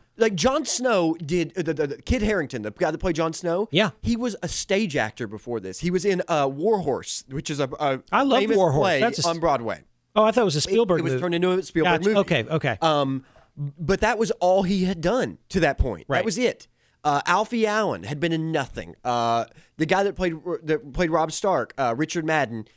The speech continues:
Speaker 1: had been voted Scotland's best dressed man and had been in a couple of soap operas, I believe. None of these people were famous, and that's what's beautiful about it. We have no context for any of them.
Speaker 2: R-, well,
Speaker 1: You know?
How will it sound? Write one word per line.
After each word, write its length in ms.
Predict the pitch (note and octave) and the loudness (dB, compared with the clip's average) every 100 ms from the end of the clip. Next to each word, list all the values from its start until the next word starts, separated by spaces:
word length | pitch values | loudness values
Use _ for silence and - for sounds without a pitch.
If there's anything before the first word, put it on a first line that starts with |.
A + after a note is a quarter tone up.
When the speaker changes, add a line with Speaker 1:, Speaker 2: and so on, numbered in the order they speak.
| _ | _
Speaker 1:
had 240 | - D#3 B2+ | -4 -2 0
been 360 | D#3 D3+ D3 C#3 C#3 | 0 0 -2 -6 -8
voted 440 | B2 E3 E3+ E3 D#3+ | -2 0 2 0 -4
Scotland's 680 | - - E3 D#3+ E3+ E3 C3+ | -6 -2 -2 0 -2 -2 -4
best 340 | A#2 D#3 - | -2 -2 -2
dressed 300 | D#3 D3 - | -2 -2 -2
man 360 | C#3+ C3+ B2 A#2 | 0 0 0 -2
and 180 | C3 C#3 | -4 -6
had 100 | B2+ | -4
been 160 | C3+ | -2
in 100 | C3 | -2
a 40 | B2+ | -4
couple 280 | C#3+ B2 | -8 -6
of 80 | B2 | -6
soap 280 | - C3+ G#2+ | -4 -4 -2
operas, 320 | G2 F#2 F2 | -4 -6 -10
I 80 | G2+ | -10
believe. 340 | F#2 F#2+ E2 _ _ _ - | -10 -10 -12 _ _ _ -8
None 340 | F#3 B3 D4+ | -2 0 0
of 80 | D#4 | 0
these 200 | B3+ - | -2 -2
people 260 | G3 E3+ | -6 -4
were 140 | E3 F3+ | -2 -4
famous, 520 | - A#3 A#3+ G2+ - - | -2 -4 -4 -6 -10 -6
and 140 | F#3 | -4
that's 260 | F3 A#3+ A#3+ | -2 -2 -4
what's 160 | A3+ | -6
beautiful 460 | E3+ C#3 B3 D#4 E3+ | -4 -4 -2 -2 -2
about 240 | C3 A#2 | -2 -2
it. 140 | G#2+ - _ - | -2 -8 _ -8
We 180 | G3+ A#3+ | -4 -2
have 180 | B3+ | -2
no 340 | A#3+ A#3+ C#4+ D#4 | -4 0 0 0
context 800 | - C4+ D#4 F4+ F3 G#3 - - | -4 -4 -4 -4 -4 -4 -6 -10
for 120 | - | -14
any 320 | - D#4 E4 F#3 | -8 -4 -2 0
of 140 | G#2+ | -2
them. 240 | G#2+ F2 D#2+ - | -6 -12 -12 -14
Speaker 2:
R-, 140 | - - | -10 0
well, 380 | A3 G#3 G#3 _ | 2 2 0 _
Speaker 1:
You 120 | G3 | 0
know? 280 | G3+ A#3+ D#4 | 2 2 -2